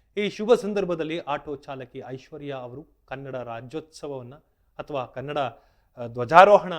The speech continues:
ನೆರವೇರಿಸುವಂತಹ ಮೂಲಕ ಕಾರ್ಯಕ್ರಮಕ್ಕೆ ಚಾಲನೆಯನ್ನ ನೀಡಿದರು. ಕಾರ್ಯಕ್ರಮದಲ್ಲಿ ಮಾತನಾಡಿದಂತಹ ಸಂಘದ ತಾಲೂಕು ಅಧ್ಯಕ್ಷ ವೇಣುಗೋಪಾಲ್, ಪ್ರತಿಯೊಬ್ಬ ಕನ್ನಡಿಗರು ನಾಡು ನುಡಿ ಸೇವೆಗೆ ಸದಾ ಸಿದ್ಧರಾಗಿರಬೇಕು, ಕನ್ನಡ ಭಾಷೆ, ಸಂಸ್ಕೃತಿ ಮತ್ತು ಪರಂಪರೆಯನ್ನ ಉಳಿಸಿ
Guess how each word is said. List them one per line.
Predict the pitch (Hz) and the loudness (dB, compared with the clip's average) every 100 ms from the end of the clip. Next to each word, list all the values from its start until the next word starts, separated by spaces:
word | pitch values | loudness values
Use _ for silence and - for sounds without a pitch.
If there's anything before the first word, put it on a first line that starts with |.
| 139 - | -10 -12
ನೆರವೇರಿಸುವಂತಹ | 135 131 139 131 135 120 - | -10 -6 -6 -8 -18 -20 -20
ಮೂಲಕ | 123 123 120 120 | -18 -18 -18 -18
ಕಾರ್ಯಕ್ರಮಕ್ಕೆ | 120 120 123 127 123 - 117 113 _ _ _ | -16 -16 -16 -20 -20 -14 -14 -14 _ _ _
ಚಾಲನೆಯನ್ನ | 135 131 123 117 113 | -8 -8 -10 -16 -18
ನೀಡಿದರು. | 113 110 113 131 131 - _ _ | -20 -18 -10 -6 -6 -8 _ _
ಕಾರ್ಯಕ್ರಮದಲ್ಲಿ | 139 143 143 143 143 139 | -4 -4 -4 -6 -4 -4
ಮಾತನಾಡಿದಂತಹ | 139 139 135 135 135 131 139 | -6 -8 -10 -10 -10 -8 -8
ಸಂಘದ | - 139 139 135 | -10 -10 -8 -8
ತಾಲೂಕು | 131 135 139 135 | -6 -6 -6 -8
ಅಧ್ಯಕ್ಷ | 131 135 131 - | -8 -8 -10 -6
ವೇಣುಗೋಪಾಲ್, | 139 123 131 147 170 165 165 165 | -6 -6 -8 -6 -8 -2 0 0
ಪ್ರತಿಯೊಬ್ಬ | 175 185 180 247 262 220 | -2 -4 -4 -4 0 0
ಕನ್ನಡಿಗರು | - 175 160 143 123 110 147 _ _ | 0 -2 -2 -2 -2 -8 -10 _ _
ನಾಡು | 127 135 151 135 | -4 -2 0 -2
ನುಡಿ | 131 151 131 | -2 -4 -4
ಸೇವೆಗೆ | - 135 120 120 | -2 -2 -2 -6
ಸದಾ | - 139 151 | -6 -2 -2
ಸಿದ್ಧರಾಗಿರಬೇಕು, | - 127 170 175 147 117 104 - 110 - | -4 -2 0 2 0 -4 -10 -16 -20 -14
ಕನ್ನಡ | 135 139 | -10 -6
ಭಾಷೆ, | 135 123 131 - 127 | -6 -6 -8 -8 -16
ಸಂಸ್ಕೃತಿ | 127 127 131 - | -14 -16 -18 -16
ಮತ್ತು | 143 160 196 | -12 -10 -4
ಪರಂಪರೆಯನ್ನ | 165 208 254 262 226 202 | 0 0 4 2 2 0
ಉಳಿಸಿ | 170 151 - 117 117 - | 0 -2 -4 -10 -10 -14